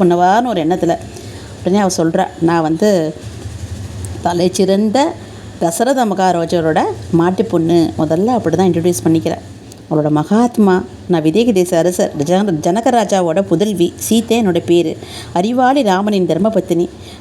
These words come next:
ராமனுடைய அரண்மனையில் மனித போகங்கள் அனைத்தையும் அனுபவித்து விட்டு எல்லா ஆசைகளும் நிறைவேற்றி கொண்டு பன்னிரெண்டு ஆண்டுகள் வசித்து வந்தேன். பிறகு பதிமூன்றாம் ஆண்டு வந்தபோது இக்ஷ்வாகு வம்சத்தின் அன்பு தலைமகனான ராமனுக்கு ராஜ்யத்தை அளித்து பட்டாபிஷேகம் செய்வதற்கு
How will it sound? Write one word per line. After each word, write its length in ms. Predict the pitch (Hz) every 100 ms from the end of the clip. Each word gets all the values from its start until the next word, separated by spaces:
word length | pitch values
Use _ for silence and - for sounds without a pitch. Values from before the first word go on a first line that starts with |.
| - 180
ராமனுடைய 460 | 202 277 269 233 208
அரண்மனையில் 600 | 190 202 233 226 208 196 233 - -
மனித 320 | 202 254 262 208
போகங்கள் 360 | 214 208 196 -
அனைத்தையும் 460 | 214 220 269 320 208
அனுபவித்து 340 | 214 240 214 190
விட்டு 220 | 185 214 190 196
எல்லா 220 | 254 254 196
ஆசைகளும் 420 | 220 277 262 247
நிறைவேற்றி 440 | 196 214 254 214 202
கொண்டு 300 | 202 196 190 - - - -
பன்னிரெண்டு 460 | 240 294 415 339 254
ஆண்டுகள் 380 | 208 220 240 208
வசித்து 280 | 185 202 190
வந்தேன். 320 | 165 156 156 - - - -
பிறகு 240 | 175 170 170
பதிமூன்றாம் 640 | 160 190 196 202 196 190
ஆண்டு 160 | 196 214
வந்தபோது 500 | 196 190 214 208 233 269
இக்ஷ்வாகு 400 | 202 - 262 262 214
வம்சத்தின் 420 | 190 190 180 175
அன்பு 180 | 220 262 240
தலைமகனான 680 | 196 208 202 202 214 247
ராமனுக்கு 500 | 175 165 214 220 214 220
ராஜ்யத்தை 500 | 175 196 226 196 196
அளித்து 340 | 175 233 - 226
பட்டாபிஷேகம் 640 | 180 175 226 196 190 175
செய்வதற்கு 420 | 180 196 226 247